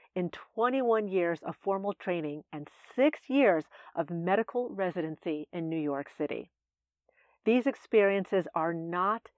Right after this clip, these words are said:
a benign process. There is a real and measurable risk to the individuals involved in this work.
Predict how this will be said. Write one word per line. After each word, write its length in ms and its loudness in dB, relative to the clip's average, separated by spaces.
a 120 0
benign 640 0
process. 600 -4
There 140 6
is 120 4
a 100 2
real 460 4
and 300 -4
measurable 600 2
risk 500 0
to 80 -4
the 180 0
individuals 880 0
involved 560 2
in 180 -8
this 200 -8
work. 360 -6